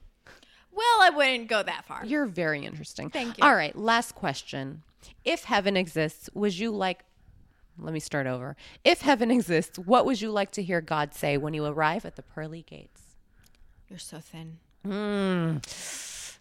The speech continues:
Speaker 2: Good one.
Speaker 1: You just slide right through these gates. I don't even have to open them. <laughs>
Speaker 2: Eat a sandwich.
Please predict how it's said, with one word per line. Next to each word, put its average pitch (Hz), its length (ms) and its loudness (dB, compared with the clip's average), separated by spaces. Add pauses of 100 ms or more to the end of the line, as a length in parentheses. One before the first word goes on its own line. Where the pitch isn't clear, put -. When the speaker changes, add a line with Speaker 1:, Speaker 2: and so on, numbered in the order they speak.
Speaker 2:
Good - 240 -18
one. - 100 -20 (440)
Speaker 1:
You 202 100 -8
just 185 200 -10
slide 165 240 -6
right 170 160 -8
through 196 180 -6
these 165 200 -12
gates. - 240 -12
I 160 40 -10
don't 160 100 -8
even 170 100 -10
have 170 100 -14
to 175 80 -8
open 190 200 -2
them. 170 180 -4 (460)
<laughs> - 500 -20
Speaker 2:
Eat 277 160 -4
a 208 40 -8
sandwich. - 840 -16